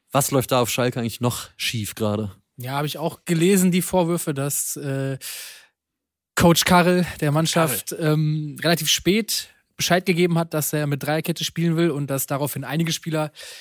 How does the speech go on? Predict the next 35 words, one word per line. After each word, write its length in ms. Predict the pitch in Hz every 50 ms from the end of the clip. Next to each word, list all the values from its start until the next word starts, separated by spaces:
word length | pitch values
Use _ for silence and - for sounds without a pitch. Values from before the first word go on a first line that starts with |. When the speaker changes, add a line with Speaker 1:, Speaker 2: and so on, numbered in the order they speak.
| - - - - - _ _ -
Speaker 2:
ihr 540 | 175 175 160 156 151 147 143 139 135 120 - - - - - -
Unwohlsein 680 | - 262 311 320 226 196 196 175 139 151 160 156 160 160
darüber 500 | 156 143 151 156 156 151 151 151 143 -
zum 160 | - 180 170
Ausdruck 320 | 165 220 220 - 185 156
gebracht 360 | - 143 127 160 160 - -
haben 200 | 175 170 170 175
sollen, 300 | 151 165 180 190 220 214 - - - - - - _ _ _ _ _ _ _ _ _ _
wo 380 | - 127 127 151 156 147 147 151
mir 480 | 131 139 143 147 147 156 170 185 196 175
dann 160 | 165 151 139
so 80 | 151
ein 40 | 151
bisschen 180 | 143 135 143 143
das 120 | 135 -
Verständnis 480 | - 139 127 - 143 156 156 151 139 -
fehlt. 180 | - 147 135
Ich 120 | 135 - -
mein, 300 | 135 135 135 139 135 - _ _ _ _ _ _ _ _ _ _ _ _ _ _ _ _ _ -
jede 280 | 139 127 143 160 151
Profimannschaft 680 | - - 139 147 147 - 147 135 135 131 - 147 123 117
sollte 200 | - 135 135 127
in 60 | 135 123
der 100 | 127 127
Lage 260 | 131 135 139 135 127
sein, 200 | 127 135 131 127
sowohl 260 | 120 120 117 127 135
eine 100 | 135 131
Viererkette 520 | - - 147 131 139 131 - 139 131 139
als 160 | 110 135 - 127
auch 40 |
eine 100 | 113 117
Dreierkette 500 | 113 117 123 139 151 151 - 156 139 135
zu 120 | - - 131
spielen. 380 | - - 170 190 220 247 247